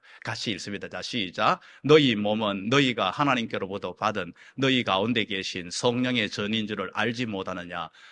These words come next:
너희는 너희 것이 아니라, 어, 값으로 산 것이 되었으니, 어, 그런즉 하나님께 영광을 돌리라." 자, 지금 뭡니까? 너희 몸은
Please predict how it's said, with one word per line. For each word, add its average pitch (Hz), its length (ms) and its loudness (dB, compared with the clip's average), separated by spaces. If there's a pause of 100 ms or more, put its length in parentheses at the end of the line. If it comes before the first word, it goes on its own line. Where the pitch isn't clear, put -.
(180)
너희는 139 460 6
너희 151 300 6
것이 113 340 0
아니라, 104 720 2 (460)
어, 107 220 4
값으로 151 500 4
산 170 260 -4
것이 127 320 0
되었으니, 117 760 0 (320)
어, 98 400 -2
그런즉 117 600 4 (1200)
하나님께 139 840 6 (800)
영광을 110 500 0
돌리라." 82 760 -8 (400)
자, 131 540 -6 (360)
지금 160 280 0
뭡니까? 127 520 2 (800)
너희 139 300 4
몸은 92 460 -4